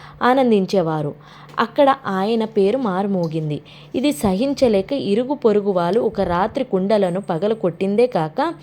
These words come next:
అది తయారు చేసిన అటకను కూడా పగలగొట్టారు. తెల్లారగానే జరిగింది చూసి కేశప్ప బాధపడ్డాడు. శివరాత్రి పర్వదినం రావడంతో భక్తుల సంఖ్య పెరిగింది. అటక పాడైపోయినందుకు ఏం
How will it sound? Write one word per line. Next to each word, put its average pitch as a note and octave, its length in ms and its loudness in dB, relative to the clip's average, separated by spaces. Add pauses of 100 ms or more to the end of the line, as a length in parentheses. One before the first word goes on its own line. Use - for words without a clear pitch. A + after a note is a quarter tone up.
(380)
అది B3 200 2
తయారు A#3+ 400 4
చేసిన A#3 420 0
అటకను G#3 480 -2
కూడా F#3+ 240 0
పగలగొట్టారు. F#3 880 0 (560)
తెల్లారగానే B3 760 4
జరిగింది G#3+ 440 2 (160)
చూసి E3+ 260 -2
కేశప్ప G3 520 0
బాధపడ్డాడు. E3+ 840 -2 (460)
శివరాత్రి C#4+ 520 4
పర్వదినం A3 580 0
రావడంతో F#3+ 560 0
భక్తుల A3+ 480 0
సంఖ్య F#3+ 360 0
పెరిగింది. E3 560 -2 (440)
అటక B3+ 280 2
పాడైపోయినందుకు G#3 960 2
ఏం A3 240 0